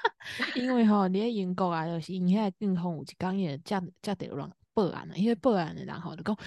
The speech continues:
：“欸，快紧，快紧来这的咖啡厅，因为吼，伊看着讲迄咖啡厅内面足济的人啊，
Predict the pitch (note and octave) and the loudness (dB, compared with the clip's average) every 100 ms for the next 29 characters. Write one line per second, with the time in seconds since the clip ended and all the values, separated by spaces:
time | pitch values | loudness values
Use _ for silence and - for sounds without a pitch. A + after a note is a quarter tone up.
0 | - - B3+ C4 C4 B3+ D#4 A#3 - - | -12 -4 0 2 2 4 4 4 0 -2
1 | D4+ A3+ C4 C#4 C4+ G3+ G3 A#3 A3 G3 | 0 2 2 4 4 4 4 2 2 2
2 | F#3+ G3 F3 - F3 F#3+ F#3+ F#3+ F3 F3 | 0 0 0 0 0 2 4 4 4 2
3 | F3+ - B3+ F#3 F#3+ G3 G#3+ - F#3 F3+ | -2 0 0 2 0 0 -2 -2 -4 -2
4 | F3+ G#3+ G3+ D3 E3 B3 A#3+ F#3+ D3 C#3+ | 0 2 0 -2 -4 -4 -4 -4 -4 -4
5 | C3+ C#3 D3+ | -6 -8 -8